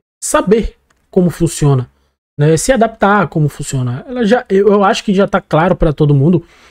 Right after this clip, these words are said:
que não vai acontecer, é, da mesma maneira que aconteceu com o Manchester City. Não é aquele estilo de jogo que vai funcionar perfeitamente, né, no futebol brasileiro.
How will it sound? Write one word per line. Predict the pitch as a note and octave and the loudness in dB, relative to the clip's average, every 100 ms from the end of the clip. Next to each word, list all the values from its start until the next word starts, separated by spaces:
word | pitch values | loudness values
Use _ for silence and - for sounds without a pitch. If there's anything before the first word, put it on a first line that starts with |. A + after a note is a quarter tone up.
| _ _ | _ _
que | C#4+ | 2
não | F4 G4+ | 2 2
vai | D4 | 2
acontecer, | G#3+ G3 E3 C#3+ D#3+ G3+ G#3+ E3+ D#3 D3+ D#3 | 2 0 -2 -2 2 2 2 2 0 -4 -8
é, | |
da | E3+ A3+ | -2 0
mesma | B3+ F#3 A#3 B3+ D#4+ | 2 2 2 2 2
maneira | F4 D#4 A#3+ | 2 2 0
que | C4 | -2
aconteceu | C#4 C#4+ C4 C#4 | -6 -6 -4 -4
com | - | -4
o | |
Manchester | C#4+ - E4 | -6 -6 -10
City. | - G#3 C#4 - _ _ _ _ _ _ | -6 -6 -6 -12 _ _ _ _ _ _
Não | F#3+ B3 A3+ | 0 2 2
é | D4+ | 2
aquele | D#4+ B3 G3+ | 0 0 0
estilo | - - F#3 | -2 -2 0
de | D#3 D#3+ | 2 2
jogo | C#3+ D#3 G3+ A#3+ | 2 2 0 -2
que | D4 | -2
vai | B3 B3+ C4 | 0 0 0
funcionar | - C4 C4 - C#4+ G#3 B3+ A#3+ _ _ _ _ _ - | -2 -6 -4 -4 -2 0 0 -2 _ _ _ _ _ -2
perfeitamente, | G3 G#3 G3+ F#3 D3+ E3+ - - _ _ - | 0 0 2 2 2 0 -4 -14 _ _ -2
né, | D#3 E3+ E3 D3 C#3+ | 2 4 4 2 2
no | D3+ | 0
futebol | E3+ - A#3 | -2 -2 0
brasileiro. | G3+ A3 G3 D3+ F3 | 2 2 2 2 2